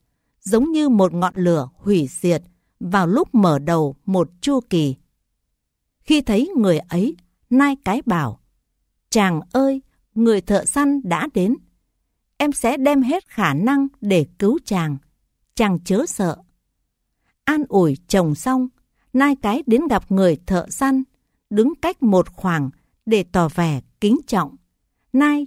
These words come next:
chào người ấy và nói: Thưa ngài, chồng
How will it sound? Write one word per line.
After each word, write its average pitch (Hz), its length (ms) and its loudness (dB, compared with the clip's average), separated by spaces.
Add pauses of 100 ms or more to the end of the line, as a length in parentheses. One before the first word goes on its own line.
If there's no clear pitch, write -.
chào 185 260 0
người 170 220 2
ấy 226 400 -4 (240)
và 180 240 0
nói: 160 320 -2 (880)
Thưa 320 160 4
ngài, 185 400 0 (380)
chồng 202 260 0